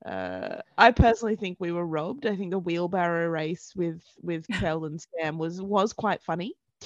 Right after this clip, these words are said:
Speaker 2: Look,
Speaker 1: Uh, there were lots of
Speaker 2: okay.
Speaker 1: laughs.
Speaker 2: Kel, bef-, Kel, like,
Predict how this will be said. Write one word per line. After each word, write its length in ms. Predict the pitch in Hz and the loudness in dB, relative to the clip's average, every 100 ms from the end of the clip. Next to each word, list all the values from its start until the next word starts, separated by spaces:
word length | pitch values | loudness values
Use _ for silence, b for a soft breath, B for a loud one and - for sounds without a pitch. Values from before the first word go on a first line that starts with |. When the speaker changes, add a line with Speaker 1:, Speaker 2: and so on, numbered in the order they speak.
| B B | B B
Speaker 2:
Look, 260 | 214 208 | 12 12
Speaker 1:
Uh, 40 | 196 | 10
there 120 | 202 | 6
were 80 | 202 | 8
lots 200 | 214 220 | 8 8
of 60 | |
Speaker 2:
okay. 180 | 196 185 | 8 8
Speaker 1:
laughs. 120 | 196 196 - _ _ _ - _ _ _ _ _ | 6 4 0 _ _ _ -20 _ _ _ _ _
Speaker 2:
Kel, 640 | - 226 226 233 254 247 - _ _ _ 196 - | 4 10 12 12 10 6 -6 _ _ _ -10 4
bef-, 400 | 220 214 196 196 | 4 4 -6 -4
Kel, 360 | 208 226 269 | 8 8 10
like, 320 | 254 202 175 | 10 8 6